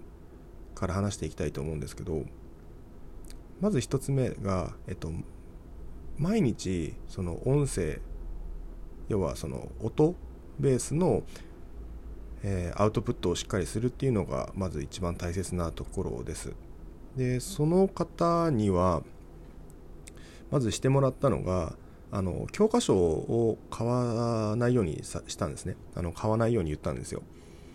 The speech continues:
で、なんでかっていうと、教科書って結局、あの、目からのインプットの方に時間割くことになるんですよ、結果的に。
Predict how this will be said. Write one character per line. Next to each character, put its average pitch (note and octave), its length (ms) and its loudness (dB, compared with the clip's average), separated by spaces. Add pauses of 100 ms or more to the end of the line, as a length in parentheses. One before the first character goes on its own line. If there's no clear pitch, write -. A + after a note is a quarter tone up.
(160)
で、 C3 80 2
な E3+ 80 6
ん E3+ 40 6
で B2 60 4
か B2 120 4
っ - 40 2
て - 80 0
い F#2 40 2
う - 20 2
と、 F#2 320 2 (340)
教 B3 220 2
科 B3+ 120 6
書 G3+ 120 4
っ - 40 0
て G2+ 120 0
結 G#2 160 0
局、 A2 560 4
あ F#2+ 80 2
の、 F#2+ 180 2
目 D#3 160 4
か C#4+ 140 4
ら C3+ 80 6
の G2 80 6
イ F#2+ 100 6
ン F#2 80 4
プ G2+ 120 0
ッ - 20 0 (160)
ト - 800 -2 (600)
の G#2+ 200 0
方 A2 200 4
に F2 200 2
時 - 120 -6
間 B2 200 4
割 C3 180 -2
く - 100 -14
こ G2 120 -4
と E2+ 80 -2
に E2+ 60 0
な F#2 80 4
る E2+ 60 2
ん D2 40 -2
で - 40 -8
す - 40 -8
よ、 - 80 -10
結 - 100 -14
果 F#2+ 160 0
的 - 160 -2
に。 F2+ 160 0